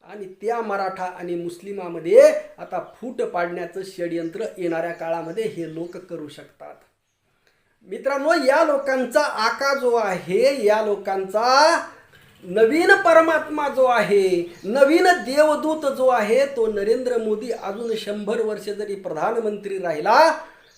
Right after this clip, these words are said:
तरी येथील हिंदू आणि मुस्लिमांच्या लोकसंख्येमध्ये काहीही फरक पडणार नाही. परंतु मुस्लिमांची भीती दाखवून हिंदूंना घाबरवण्याचा प्रयत्न या देशामध्ये यशस्वीपणे केला जात आहे. म्हणजे पंधरा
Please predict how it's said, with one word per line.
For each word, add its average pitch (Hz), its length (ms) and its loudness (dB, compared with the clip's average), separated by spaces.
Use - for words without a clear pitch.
तरी 202 160 -8
येथील 196 600 -6
हिंदू 220 440 -4
आणि 196 220 0
मुस्लिमांच्या 190 680 -8
लोकसंख्येमध्ये 175 920 -12
काहीही 160 440 -12
फरक 175 180 -10
पडणार 160 360 -14
नाही. 175 380 -10
परंतु 247 400 -8
मुस्लिमांची 262 800 -6
भीती 214 460 -10
दाखवून 208 480 -4
हिंदूंना 202 760 -4
घाबरवण्याचा 180 960 -4
प्रयत्न 190 640 -4
या 180 360 -2
देशामध्ये 180 880 -6
यशस्वीपणे 180 720 -6
केला 160 320 -8
जात 156 240 -6
आहे. 196 600 6
म्हणजे 220 240 -4
पंधरा 254 300 0